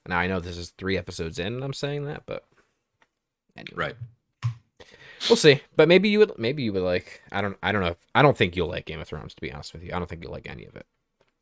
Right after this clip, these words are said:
Speaker 2: Okay.
Speaker 1: But
Speaker 2: You said I would like Lord of the Rings, though.
Speaker 1: I, yeah, I, I do think you'd like Lord of the Rings. They're very different.
Speaker 2: Yeah, I've wanted to play the game, the, uh, Middle Earth Shadow of Mordor and Shadow of War.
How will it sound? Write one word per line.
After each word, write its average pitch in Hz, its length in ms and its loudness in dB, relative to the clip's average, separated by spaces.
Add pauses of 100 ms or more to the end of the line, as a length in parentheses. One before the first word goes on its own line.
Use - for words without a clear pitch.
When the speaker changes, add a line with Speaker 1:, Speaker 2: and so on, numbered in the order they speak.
(640)
Speaker 2:
Okay. 147 140 -2 (560)
Speaker 1:
But - 200 -8
Speaker 2:
You - 60 -10
said 123 140 4
I 104 80 8
would 95 100 2
like 95 120 2
Lord 95 160 2
of 80 40 0
the 78 60 -2
Rings, 85 220 -2
though. 80 140 -12 (240)
Speaker 1:
I, 95 180 -2
yeah, 87 180 -4
I, 87 60 -2 (220)
I 87 40 -2
do 80 160 -10
think - 220 -18
you'd 50 100 -18
like 50 180 -20
Lord - 140 -16
of 50 60 -20
the - 80 -16
Rings. - 300 -18 (420)
They're 95 100 0
very 92 260 4
different. - 320 -14 (1200)
Speaker 2:
Yeah, 147 120 4
I've 104 80 2
wanted 160 140 4
to 190 60 4
play 143 160 6
the 87 100 2
game, 85 440 2 (200)
the, 78 200 2
uh, 76 240 2 (240)
Middle 90 260 2
Earth 85 180 2
Shadow 85 280 2
of 78 60 -2
Mordor 82 420 0
and 82 120 -4
Shadow 78 240 -2
of 76 80 -6
War. 82 300 -4